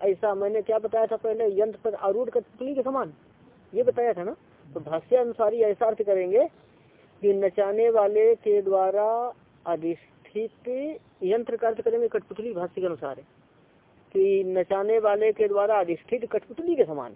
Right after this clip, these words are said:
ये अर्थ होगा। जो पहले मैंने बताया भाष्यानुसारी नहीं, हमने क्या बताया, यंत्रारूढ़ कठपुतली के समान। वो ये, ये भाष्य का अर्थ क्या ध्वनित हो रहा है कि नचाने वाले के द्वारा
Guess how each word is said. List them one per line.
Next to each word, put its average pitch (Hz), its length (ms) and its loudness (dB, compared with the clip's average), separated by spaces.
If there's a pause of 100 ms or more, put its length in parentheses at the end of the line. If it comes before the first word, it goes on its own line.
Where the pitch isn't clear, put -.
ये 208 180 -2
अर्थ 202 280 -2
होगा। 165 380 -6
जो 170 120 -6
पहले 196 300 0
मैंने 220 220 -4
बताया 202 400 -2
भाष्यानुसारी 180 760 -8
नहीं, 170 160 -10
हमने 170 160 -8
क्या 226 160 -4
बताया, 165 360 -4
यंत्रारूढ़ 202 680 -2
कठपुतली 226 420 -6
के 262 80 -4
समान। 151 300 -6 (1200)
वो 226 140 8
ये, 233 240 -2 (560)
ये 220 220 -6
भाष्य 185 360 -8
का 233 240 -2
अर्थ 226 180 -8
क्या 226 280 -2
ध्वनित 196 320 -8
हो 214 100 0
रहा 196 200 -2
है 240 200 -4 (640)
कि 202 100 0
नचाने 202 480 0
वाले 208 300 2
के 208 140 -2
द्वारा 196 320 0